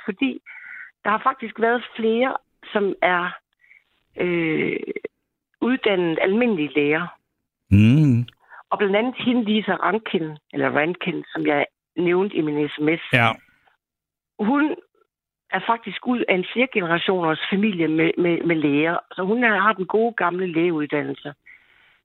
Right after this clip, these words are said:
Speaker 1: Men hun blev faktisk i en ret ung alder, øh, i en alder af syvogtredive, da hun, blev hun ramt af kræft.
Speaker 2: Mm.
Speaker 1: Og, på, og hun prøvede jo alt inden for lægeverdenen. Øh, og,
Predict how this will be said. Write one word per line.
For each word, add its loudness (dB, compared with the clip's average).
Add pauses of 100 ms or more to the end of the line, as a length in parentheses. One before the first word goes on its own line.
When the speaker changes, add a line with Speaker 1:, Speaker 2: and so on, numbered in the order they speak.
Speaker 1:
Men 2
hun 2
blev 2
faktisk -4
i -2
en 0
ret 0
ung 0
alder, -2 (240)
øh, -6
i -2
en 0
alder 2
af 0
syvogtredive, 0
da 2
hun, -4 (160)
blev -2
hun 2
ramt -4
af -6
kræft. -8 (320)
Speaker 2:
Mm. 6 (680)
Speaker 1:
Og, -4
på, -2
og 0
hun 2
prøvede 0
jo 0
alt -2
inden -2
for -6
lægeverdenen. -2 (720)
Øh, 2 (100)
og, 2